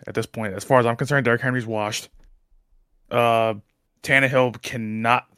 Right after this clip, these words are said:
I mean, he wasn't terrible. I mean, the pick was what it was. We didn't throw a touchdown, but he wasn't, like, terrible in terms of completion percentage and yardage and stuff like that. But, you know, he,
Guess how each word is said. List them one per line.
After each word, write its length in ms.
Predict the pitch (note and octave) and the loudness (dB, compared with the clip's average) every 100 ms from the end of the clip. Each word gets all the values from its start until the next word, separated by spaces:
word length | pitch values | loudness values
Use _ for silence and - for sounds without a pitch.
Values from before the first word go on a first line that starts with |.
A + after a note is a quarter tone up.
| - | -4
I 60 | |
mean, 220 | C3+ B2+ A#2 | -2 -2 -4
he 340 | G2 G2+ A#2+ | -10 -10 -6
wasn't 300 | B2 C#3 A2 | -4 -4 -4
terrible. 440 | - C3 A#2+ A2+ A#2 | 0 0 2 0 -2
I 40 | |
mean, 120 | A#2 | -6
the 60 | G#2+ | -8
pick 280 | - C3 A2+ | -2 -2 -2
was 260 | G#2 - - _ _ _ - | -8 -10 -16 _ _ _ -6
what 100 | A2+ | -4
it 40 | |
was. 240 | G#2+ A#2 G#2 | 0 0 0
We 80 | A#2 | -4
didn't 100 | A2+ | -4
throw 100 | G#2 | -2
a 40 | |
touchdown, 340 | A#2+ B2 G#2 | 0 0 -2
but 100 | G2+ | -8
he 80 | G#2+ | -6
wasn't, 280 | A2+ D3 B2 | -2 -2 -2
like, 160 | A2+ - _ - | -8 -10 _ -10
terrible 340 | - B2+ B2 B2 | 0 2 2 0
in 60 | |
terms 160 | B2 A2+ | -4 -8
of 60 | G2+ | -10
completion 380 | G#2 B2 A#2 | -12 -10 -10
percentage 320 | A2 B2 A2+ G#2 | -8 -6 -6 -6
and 200 | G2 G2 | -12 -6
yardage 380 | G#2+ A2+ A2+ | 0 2 2
and 80 | G#2 | -2
stuff 160 | G#2 G#2 | -8 -10
like 120 | G2 | -2
that. 220 | A2+ A2+ | 2 2
But, 200 | - G2 - _ _ _ _ _ - | 0 -6 -8 _ _ _ _ _ -4
you 100 | A#2+ | 0
know, 220 | A2 G#2+ - _ _ _ _ | 0 -2 -10 _ _ _ _
he, 120 | - | -16